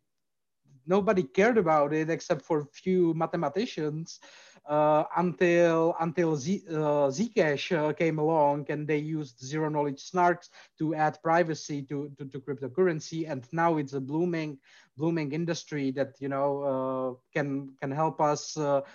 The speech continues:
with, with lots of, lots of other things. So combination of zero knowledge cryptography, uh, and, uh, permissioned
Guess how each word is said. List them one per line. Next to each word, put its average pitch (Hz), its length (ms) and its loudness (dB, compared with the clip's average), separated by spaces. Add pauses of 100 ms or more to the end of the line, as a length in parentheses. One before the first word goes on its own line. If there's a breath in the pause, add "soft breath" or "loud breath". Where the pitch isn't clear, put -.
(120)
with, 139 240 -4
with 139 240 -6
lots 151 300 -4
of, 123 100 -12
lots 143 240 -2
of 123 120 -10
other 139 200 -2
things. 156 420 -2
So 143 380 -2 (200 loud breath)
combination 202 560 0
of 160 120 0
zero 160 240 2
knowledge 156 340 -2
cryptography, 175 880 0 (320 loud breath)
uh, 143 260 0
and, 156 340 0 (100)
uh, 151 280 0 (240)
permissioned 185 680 2